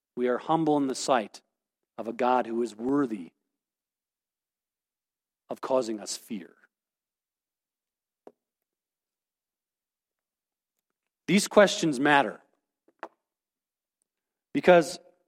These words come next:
we're super prosperous. And so I want to leave you with this thought. We're the most prosperous nation ever.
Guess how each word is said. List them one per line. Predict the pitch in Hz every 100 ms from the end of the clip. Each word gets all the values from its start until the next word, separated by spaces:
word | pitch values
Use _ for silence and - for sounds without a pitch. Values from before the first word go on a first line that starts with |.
| -
we're | 151 190
super | 170 - - 269 208 160
prosperous. | - 139 107 - - - - - _ _ _
And | -
so | - 180
I |
want | 180 180
to |
leave | 175 233
you | 214
with | 196 180
this | 170 -
thought. | 143 92 - - _ _ _ _ _ _ _ _ _ _ _ _ _ _ _ _ _ _ -
We're |
the | 156
most | 175 254 -
prosperous | 214 208 - 190
nation | 190 185 185 180
ever. | 175 123 92